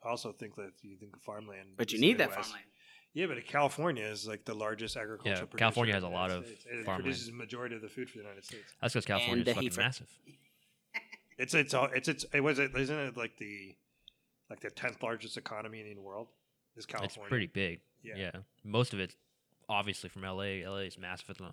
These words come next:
Speaker 3: on its own as well. That's a whole ass state right there.
Speaker 1: Yo, L A, bro.
Speaker 3: It's a whole ass state.
Speaker 2: That's a whole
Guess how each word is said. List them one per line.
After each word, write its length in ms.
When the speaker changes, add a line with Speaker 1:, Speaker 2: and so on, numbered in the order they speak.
Speaker 3:
on 100
its 120
own 140
as 80
well. 260
That's 160
a 40
whole 200
ass 120
state 240
right 120
there. 260
Speaker 1:
Yo, 280
L 160
A, 140
bro. 360
Speaker 3:
It's 100
a 40
whole 200
ass 140
state. 260
Speaker 2:
That's 160
a 40
whole 160